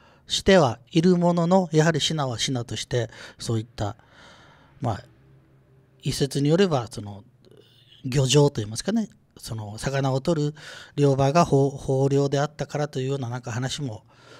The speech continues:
あったみたいですけど、まあ、これは本当に、えー、ちょっと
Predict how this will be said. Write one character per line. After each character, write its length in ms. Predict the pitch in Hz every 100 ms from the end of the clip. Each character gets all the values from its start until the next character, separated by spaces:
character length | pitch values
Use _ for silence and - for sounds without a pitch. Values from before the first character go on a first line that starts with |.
| -
あ 100 | 139
っ 60 | 139
た 140 | - 120
み 100 | 147
た 120 | 143
い 60 |
で 100 | 117
す 80 | 110
け 100 | -
ど、 120 | 131 151
ま 100 | 135
あ、 40 |
こ 120 | -
れ 80 | 139
は 100 | 180
本 140 | 175
当 120 | 185 180
に、 200 | 180 - 123
え 1000 | 117 113 107 110 107 110 107 - - _ _ _ _ _
ー、 40 | -
ち 60 |
ょ 20 | 147
っ 40 |
と 160 | -